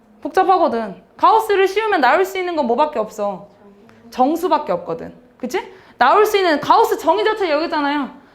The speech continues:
X보다 크지 않은 최대의 정수만 나오는 거거든?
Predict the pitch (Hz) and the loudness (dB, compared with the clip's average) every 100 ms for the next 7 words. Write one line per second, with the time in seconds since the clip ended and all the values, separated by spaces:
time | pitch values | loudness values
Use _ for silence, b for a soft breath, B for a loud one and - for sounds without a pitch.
0 | B B 269 - 466 453 403 403 466 453 | B B 0 2 2 4 2 2 2 2
1 | 427 392 427 453 427 302 294 359 453 415 | 2 0 0 2 2 2 2 2 2 2
2 | 330 247 254 240 214 226 403 | 4 2 2 0 0 2 -2